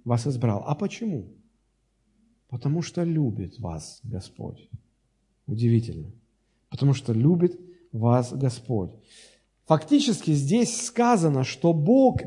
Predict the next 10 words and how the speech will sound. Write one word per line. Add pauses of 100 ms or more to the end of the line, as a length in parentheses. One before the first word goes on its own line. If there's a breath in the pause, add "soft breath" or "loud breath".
избирает
народ – (960 soft breath)
не
потому,
что
народ
что-то
из
себя
представляет,